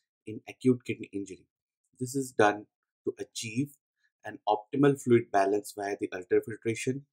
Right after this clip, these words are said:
removal of the toxins resulting in mitigation of the inflammatory milieu, correcting metabolic acidosis which may be contributing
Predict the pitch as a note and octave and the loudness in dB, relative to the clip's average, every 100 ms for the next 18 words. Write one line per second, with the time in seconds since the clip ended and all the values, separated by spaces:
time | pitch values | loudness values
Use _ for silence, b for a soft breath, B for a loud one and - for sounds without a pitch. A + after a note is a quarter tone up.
0 | _ _ _ _ _ _ G#2+ A2 B2 C3+ | _ _ _ _ _ _ -12 4 6 8
1 | D3 C#3+ A2 - G#2 - - A2+ A#2 - | 8 6 2 2 2 2 -6 -6 -8 -16
2 | _ _ _ - G#2 A#2 A#2 - B2+ - | _ _ _ -2 0 2 0 0 -2 -2
3 | A2 G#2+ G#2+ - A#2+ A#2+ B2 A#2 A2 - | -8 -8 -12 -6 0 0 0 -4 -4 -12
4 | F#2+ _ A2 G#2+ G#2 - A#2 A2+ A#2+ B2+ | -12 _ -6 -2 -4 -2 -4 -2 0 -2
5 | _ _ _ _ _ _ _ _ _ _ | _ _ _ _ _ _ _ _ _ _
6 | _ _ A2+ A2+ A#2+ - D3+ C3 - A2 | _ _ 0 2 0 0 2 2 0 0
7 | G#2+ G#2 - G2+ - A2 G#2+ - A#2 - | 2 2 -2 -4 -4 4 4 4 -8 -6
8 | A2+ - A2+ B2 C#3 - G#2 - G2+ G2+ | -10 -4 0 2 2 0 -2 -2 -2 -2
9 | G#2 | -2